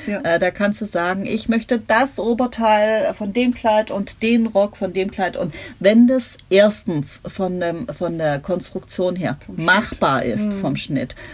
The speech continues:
Speaker 2: und zweitens nicht völlig das Kleid versaut, was natürlich auch sein könnte,
Speaker 1: Mhm.
Speaker 2: ja,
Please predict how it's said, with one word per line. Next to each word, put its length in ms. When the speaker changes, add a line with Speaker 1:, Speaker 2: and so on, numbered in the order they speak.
Speaker 2:
und 220
zweitens 880
nicht 540
völlig 680
das 240
Kleid 480
versaut, 720
was 200
natürlich 360
auch 120
sein 360
könnte, 300
Speaker 1:
Mhm. 40
Speaker 2:
ja, 200